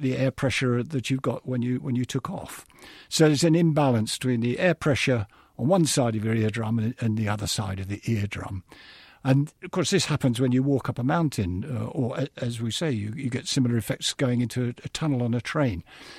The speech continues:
But your ear's got a brilliant mechanism for balancing out, uh, equalising the pressure on both sides.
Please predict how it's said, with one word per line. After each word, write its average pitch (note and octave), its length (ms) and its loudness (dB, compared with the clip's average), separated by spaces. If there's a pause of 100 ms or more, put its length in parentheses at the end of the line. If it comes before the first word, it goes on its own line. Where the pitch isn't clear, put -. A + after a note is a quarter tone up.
(340)
But - 200 4
your D#3+ 300 8
ear's E3+ 280 4
got D3+ 140 4
a C3+ 60 2
brilliant C#3 360 2
mechanism B2 680 4
for B2 480 0
balancing C#3+ 720 2
out, B2+ 380 -4
uh, A#2+ 260 -8
equalising F#2+ 840 -2
the G2+ 100 -4
pressure A#2 340 -4
on G#2+ 100 -2
both G#2+ 260 -6
sides. - 500 -8